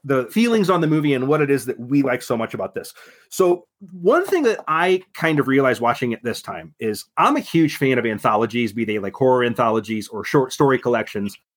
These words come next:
And this movie does sort of play like an anthology. You know, you've got three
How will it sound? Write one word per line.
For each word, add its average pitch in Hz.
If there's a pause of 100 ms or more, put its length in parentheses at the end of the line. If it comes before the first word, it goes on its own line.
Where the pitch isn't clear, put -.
(380)
And 165
this 349
movie 247
does 160
sort 165
of 147
play 147
like 123
an 117
anthology. 101
You 113
know, 151
you've 160
got 143
three 220